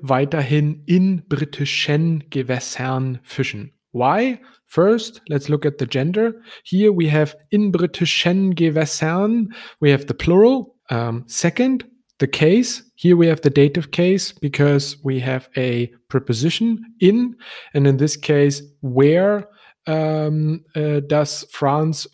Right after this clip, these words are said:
want to continue to, um, to, to go fishing? In British waters. So we have the dative case here. In is a two-way preposition.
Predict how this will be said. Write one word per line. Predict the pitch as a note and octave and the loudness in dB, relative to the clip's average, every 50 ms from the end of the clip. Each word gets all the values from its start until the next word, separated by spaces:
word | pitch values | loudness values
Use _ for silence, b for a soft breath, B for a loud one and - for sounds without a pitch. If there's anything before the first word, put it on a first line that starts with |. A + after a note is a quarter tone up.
| _ | _
want | D#3 C#3 C#3+ D3 D3 C#3+ | -2 0 0 0 0 0
to | D3 D3 | -2 -4
continue | C#3+ - C#3+ C#3 C#3 - D3 D3 D3 C#3+ | -2 -2 -2 -2 0 -2 -2 -2 -2 -2
to, | C#3+ - D3 C#3+ C#3 C#3 C#3 C#3 D3 C#3+ C#3+ - - | -2 -2 -2 0 2 2 2 2 0 -2 -4 -8 -8
um, | C#3 C3 B2+ B2+ B2+ B2 B2 B2 B2 A#2+ B2+ C#3+ - | -6 -4 -4 -4 -4 -4 -6 -6 -8 -10 -12 -12 -14
to, | - - C3 B2+ B2+ B2+ B2+ - | -10 -8 -6 -4 -4 -4 -6 -4
to | - C#3 C3 | -6 -6 -2
go | - C3 B2+ | -2 -2 -2
fishing? | - - F3 E3 - G3 G3 G3+ G3+ F#3 B B B B B B B B _ | 0 -2 -2 -2 0 0 0 0 0 -2 B B B B B B B B _
In | D3+ D3 D3 D3 D3 C#3+ C#3+ C#3+ - | 2 2 4 4 2 0 -2 -4 -10
British | C#3 B2+ C3+ C3+ C3+ C#3 - B2+ B2 A#2 - - - - | -6 0 2 2 2 2 0 -2 -2 0 -2 -4 -6 -8
waters. | - A#2 C3+ E3+ F#3 F3+ - - C3+ D3+ F#3 G3 - - - - - _ _ _ | -6 -2 0 0 0 0 -2 -2 -2 0 0 -2 -6 -8 -12 -14 -18 _ _ _
So | - - - C#3 C3 C3 C3 C3 C3 C3+ - - _ | -14 -6 -2 -2 0 2 2 0 0 -2 -4 -6 _
we | C3 B2+ B2+ A#2+ | -4 -4 -2 -2
have | B2 B2+ B2 A#2+ - - - | -2 -2 -2 -4 -6 -6 -4
the | B2+ B2 A#2 A#2 - _ | -4 -2 -2 -4 -6 _
dative | A#2+ A#2+ A#2 - A#2 - - | -4 -4 -4 -4 -6 -8 -8
case | - A2 A2+ A2 - | -10 -10 -10 -10 -10
here. | - - B2 B2 A#2+ B B B B B B B | -8 -8 -8 -8 -8 B B B B B B B
In | D#3 C#3+ D3 C#3 | 2 2 4 4
is | C3 A#2+ - | 2 0 -2
a | A#2+ | -6
two-way | - - - A#2 A2+ A#2 A2 G#2+ | -8 -8 -8 -6 -4 -4 -4 -4
preposition. | - - A#2 - - A#2 A#2 B2 C3 - C3+ C3 | -8 -14 -16 -14 -14 -12 -12 -12 -12 -12 -12 -12